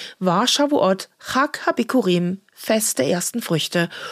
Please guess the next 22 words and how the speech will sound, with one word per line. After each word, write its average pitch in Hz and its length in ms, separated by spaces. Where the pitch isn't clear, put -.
Und 240 260
übrigens 214 560
heute 214 360
bei 180 180
vielen 277 460
säkularen 175 600
Israelis 170 640
ist - 240
es 226 120
auch 156 180
so. - 240
Und 247 260
das 247 200
erklärt 226 520
vielleicht 254 460
auch, 233 300
warum 208 480
das 190 220
Fest, - 420
das - 360
wir 233 360
als 165 520